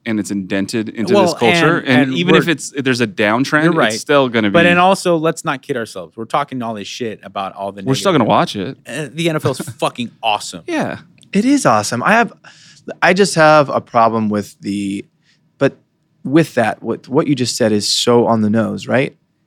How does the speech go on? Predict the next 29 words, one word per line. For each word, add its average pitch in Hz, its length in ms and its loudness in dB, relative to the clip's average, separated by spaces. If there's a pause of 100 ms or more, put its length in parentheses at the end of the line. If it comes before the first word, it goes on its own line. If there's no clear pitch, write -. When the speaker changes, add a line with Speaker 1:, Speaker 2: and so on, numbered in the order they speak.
(380)
Speaker 3:
They 139 80 -2
had 196 200 2
an 196 60 4
opportunity 127 680 0
here 101 420 -4 (600)
to - 100 -12
make 113 340 -2 (300)
the 107 100 -10
right 104 380 -8 (500)
decision. - 480 -6
Speaker 2:
Right. 214 160 -2 (440)
Speaker 3:
And 120 120 -6
they 127 80 -6
fucked - 480 -6
it 185 80 0
up, 208 340 -2
and 127 120 -8
they 143 80 -4
continue 190 400 0
to 196 80 0
fuck - 260 -4
it 110 60 -6
up. 101 160 -12
Two - 180 -2
games 185 300 2
for 175 80 -2
Ray 165 100 4
Rice. 160 280 4
For, 120 180 -8